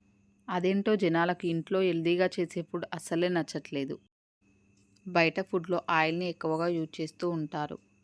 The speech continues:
యూజ్ చేసిన ఆయిల్‌ను ఎన్నోసార్లు హీట్ చేస్తూ ఉంటారు కదా. ఆయిల్‌ని ఎక్కువసార్లు హీట్ చేయడం వలన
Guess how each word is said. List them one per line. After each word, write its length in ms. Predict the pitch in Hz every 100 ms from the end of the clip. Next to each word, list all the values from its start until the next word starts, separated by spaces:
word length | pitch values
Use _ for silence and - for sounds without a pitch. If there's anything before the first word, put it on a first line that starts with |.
| _ _ _ _
యూజ్ 200 | 180 175
చేసిన 320 | - 185 - 185
ఆయిల్‌ను 400 | 165 156 160 170
ఎన్నోసార్లు 600 | 170 160 170 170 160 160
హీట్ 280 | 170 170 165
చేస్తూ 320 | - 156 - 170
ఉంటారు 380 | 160 156 151 147
కదా. 260 | 143 147 175 254 _ _ _ _ _ _ _ _ _ _ _
ఆయిల్‌ని 420 | 175 165 175 190
ఎక్కువసార్లు 560 | 185 - 175 170 175 180
హీట్ 280 | - 175 165
చేయడం 320 | - 175 175 165
వలన 240 | 156 156